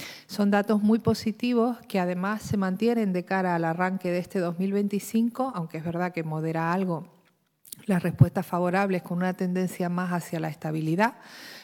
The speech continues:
porque también salimos de esa campaña de Navidad y, y todo eso también se nota en, en el fil-, en el, bueno, en la actividad económica de algunos sectores,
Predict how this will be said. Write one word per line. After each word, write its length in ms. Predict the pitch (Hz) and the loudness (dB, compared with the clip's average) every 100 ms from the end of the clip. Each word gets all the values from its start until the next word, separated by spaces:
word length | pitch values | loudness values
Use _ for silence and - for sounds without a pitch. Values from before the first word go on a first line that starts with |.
| _ | _
porque 300 | 156 - 156 | 0 0 -6
también 420 | 151 156 170 - | -6 -4 -4 -6
salimos 460 | - 156 165 165 151 | -4 -2 -2 -2 -2
de 60 | |
esa 160 | 156 160 | -2 -2
campaña 440 | 160 156 160 151 | -2 -6 -6 -6
de 60 | 151 | -8
Navidad 720 | 147 143 156 202 208 220 220 | -8 -6 -4 0 2 4 2
y, 480 | 190 170 160 156 180 | 0 -2 -4 -6 -10
y 40 | |
todo 240 | 156 165 165 | -8 -6 -6
eso 180 | - 165 | -6 -8
también 320 | 156 156 160 | -4 -4 -4
se 160 | 170 | -4
nota 480 | 160 165 165 160 156 | -4 -4 -2 -2 -2
en, 500 | - 165 156 151 151 - | -4 -6 -4 -6 -8 -8
en 200 | 165 156 | -8 -6
el 220 | 156 147 | -6 -8
fil-, 320 | - 190 185 - | -6 -4 -4 -4
en 160 | 165 | -6
el, 240 | 156 151 156 | -6 -8 -10
bueno, 260 | 165 175 | -10 -8
en 80 | 160 | -4
la 60 | 156 | -4
actividad 440 | 156 160 156 165 | -2 -2 0 0
económica 580 | 165 170 170 170 170 156 | 0 -4 -4 -4 -4 -4
de 100 | 156 | -2
algunos 340 | 156 165 165 | -4 -4 -4
sectores, 480 | 180 170 220 220 | -6 -2 0 0